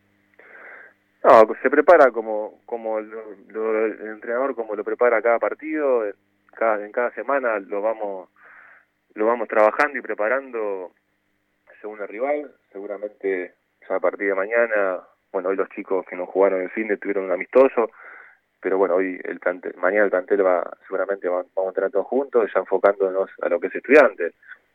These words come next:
Eh, siempre trabajamos en la semana según el rival que nos toque, eh, pero la, la forma de, nuestra siempre la misma, eh, no cambia mucho, siempre la idea es tratar de ser protagonista y de ir a buscar el partido con,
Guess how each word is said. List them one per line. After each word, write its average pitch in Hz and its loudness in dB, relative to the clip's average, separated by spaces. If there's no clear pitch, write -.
Eh, 87 2
siempre 123 8
trabajamos 107 6
en 98 -2
la 95 0
semana 120 0
según 101 -6
el 95 -12
rival 101 2
que 101 -2
nos 98 -6
toque, 131 4
eh, 82 6
pero 98 4
la, 92 4
la 104 2
forma 127 6
de, 98 -4
nuestra 123 2
siempre 113 -2
la 120 4
misma, 98 -4
eh, 82 0
no 101 -4
cambia 104 2
mucho, 107 -8
siempre 101 -10
la 92 -2
idea 98 0
es 85 -20
tratar 95 -2
de 87 -8
ser 98 -6
protagonista 101 0
y - 6
de 90 2
ir 90 0
a - 4
buscar 90 -2
el 87 -2
partido 107 -2
con, 90 -4